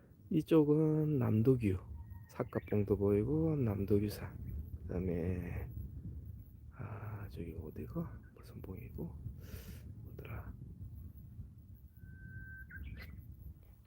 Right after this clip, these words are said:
저쪽에 남도교인데. <laughs> 네, 여기 무주 덕유산입니다.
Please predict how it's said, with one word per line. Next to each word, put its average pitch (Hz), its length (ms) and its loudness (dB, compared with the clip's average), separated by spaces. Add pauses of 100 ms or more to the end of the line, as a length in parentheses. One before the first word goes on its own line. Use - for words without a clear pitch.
(140)
저쪽에 - 520 -2 (600)
남도교인데. 104 600 4 (640)
<laughs> - 1300 -6
네, 175 280 10
여기 180 200 10 (840)
무주 147 400 12
덕유산입니다. 143 800 10